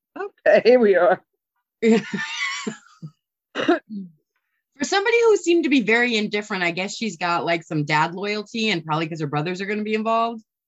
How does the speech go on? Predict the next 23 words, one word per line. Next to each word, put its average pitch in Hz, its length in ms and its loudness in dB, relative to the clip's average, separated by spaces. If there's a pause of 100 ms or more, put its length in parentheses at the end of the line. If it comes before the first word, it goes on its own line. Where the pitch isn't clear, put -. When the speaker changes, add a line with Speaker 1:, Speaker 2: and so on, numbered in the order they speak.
(600)
Speaker 1:
Mm. 285 460 -2
Speaker 2:
But 190 120 -2
yeah, 175 240 2
it 226 120 2
was 285 160 -2
Speaker 1:
That 539 200 2
happens 262 220 2
Speaker 2:
pretty 302 240 -2 (960)
Speaker 1:
because 330 140 -20
Apollo 349 440 -10
and 269 140 -10
Artemis, 196 540 -8 (160)
like, 139 360 -2 (280)
at 190 160 4
each 170 180 -4
other's 160 280 0
throat 175 280 0
all 170 140 4
the 170 100 0
time 165 380 0
and 175 100 -10
being 175 180 -8
like, 180 220 0